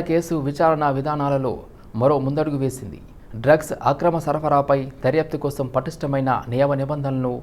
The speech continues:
డైరెక్టర్ సందీప్ సాన్హిల్యా రూపొందించారు. ఈ క్రమంలో ఇరవై ఐదు ఫార్మాట్లో రూపొందించిన ఈ విధానాన్ని డీజీపీ రవిగుప్తా ఆవిష్కరించారు. రాష్ట్రంలో మారకద్రవ్యాల నివారణకు కలిసికట్టుగా కృషి చేయాలని డీజీపీ రవిగుప్తా దర్యాప్తు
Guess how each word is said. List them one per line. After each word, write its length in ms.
డైరెక్టర్ 600
సందీప్ 420
సాన్హిల్యా 500
రూపొందించారు. 600
ఈ 40
క్రమంలో 440
ఇరవై 320
ఐదు 280
ఫార్మాట్లో 520
రూపొందించిన 680
ఈ 60
విధానాన్ని 600
డీజీపీ 460
రవిగుప్తా 400
ఆవిష్కరించారు. 680
రాష్ట్రంలో 480
మారకద్రవ్యాల 760
నివారణకు 580
కలిసికట్టుగా 640
కృషి 240
చేయాలని 400
డీజీపీ 440
రవిగుప్తా 520
దర్యాప్తు 340